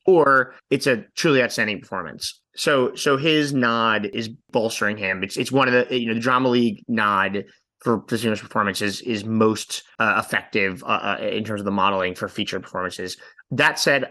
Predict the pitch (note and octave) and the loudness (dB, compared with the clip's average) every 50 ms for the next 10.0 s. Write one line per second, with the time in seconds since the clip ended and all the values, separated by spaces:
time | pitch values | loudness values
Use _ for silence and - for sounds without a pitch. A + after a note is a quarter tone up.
0 | - - A#2+ B2+ A#2 - - A#2+ A#2 A#2 - - - G#2+ A#2 A#2+ A2 G#2+ B2+ B2+ | -4 -2 -2 -2 -2 -4 -4 -2 -2 -2 -2 -4 -2 -2 -2 -2 0 2 2 2
1 | A#2 - - B2+ A#2+ G#2 - A2+ G#2+ G#2+ G#2 G2+ G2 G#2+ G#2 G2 F#2+ F#2+ - - | 4 4 2 2 2 2 2 0 2 2 0 -2 -2 -2 0 2 2 2 0 -2
2 | _ _ _ - G2 G2+ F#2+ F2+ - - G2 F#2+ G2 G2+ F2+ G2+ A2+ A2+ A#2 - | _ _ _ -2 0 2 2 2 0 0 -2 0 0 2 2 4 2 2 0 -2
3 | - - G#2 G#2+ - - G#2 F#2+ F#2 G#2 G2+ A2 A#2 C3 D3 D#3 D3+ - - - | -6 -6 -6 -4 -4 -6 -6 -4 -2 0 0 2 2 2 2 2 0 0 -4 -4
4 | - - A2 A2 G#2 G2+ F#2+ F#2+ - A#2+ A#2+ - A2+ G2+ G2+ - - _ _ - | -4 -2 0 0 2 0 0 -4 -6 -10 -4 -2 -2 -2 -2 -4 -8 _ _ -4
5 | A2 G2+ G2 G2+ G2+ F#2+ - - F#2 E2 D#2+ - - - - - - - - - | -2 -2 0 0 -2 -2 0 -2 -2 -2 -2 -8 -12 -12 -12 -10 -12 -10 -12 -14
6 | _ _ _ _ _ _ _ - A2+ G2+ G2+ G#2+ A2+ A2 A2+ A2+ A2+ - B2+ A2+ | _ _ _ _ _ _ _ -2 0 0 2 2 0 2 2 0 0 0 -2 -2
7 | G2+ G#2+ F2+ A2 A2 G2+ - - - G#2+ G2 F#2+ F#2+ F#2+ - - - G2+ F#2+ F#2+ | -2 -4 -4 -2 -2 -2 -2 -2 -2 -2 -2 0 -2 -4 -4 -2 0 0 0 0
8 | - G2+ F#2+ F#2+ F#2+ F#2 F#2+ F#2 F2+ F2+ F#2 F#2 - - F#2+ F#2 F#2 F#2 F2+ - | -4 -4 -2 0 2 2 0 0 -2 -4 -4 -6 -8 -6 -6 -6 -6 -8 -10 -8
9 | A2+ A2 A2 - G#2+ F#2 F#2 F#2 F2+ F#2 F2+ G#2+ G2+ G2+ E2+ E2+ - _ - | -10 -10 -4 -2 0 0 0 0 -2 -8 -6 -4 -4 -4 -4 -4 -8 _ -20